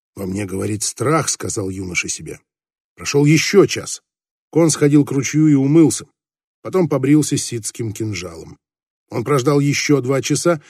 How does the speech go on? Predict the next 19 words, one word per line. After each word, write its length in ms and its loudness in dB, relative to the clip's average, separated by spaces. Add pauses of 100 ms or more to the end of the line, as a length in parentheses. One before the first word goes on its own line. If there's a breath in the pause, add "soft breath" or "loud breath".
(540 soft breath)
не 140 -2
зная, 340 -2
что 260 -2
ему 240 -2
предпринять. 680 -8 (920)
Если 240 -2
Бануин 400 4
просто 320 -4
задерживается, 800 0
то 160 -6
он 160 -6
принесёт 480 -4
больше 400 -4
вреда, 360 0
чем 220 -8
пользы, 340 -2
отправившись 680 -6
в 80 -10
город. 420 -2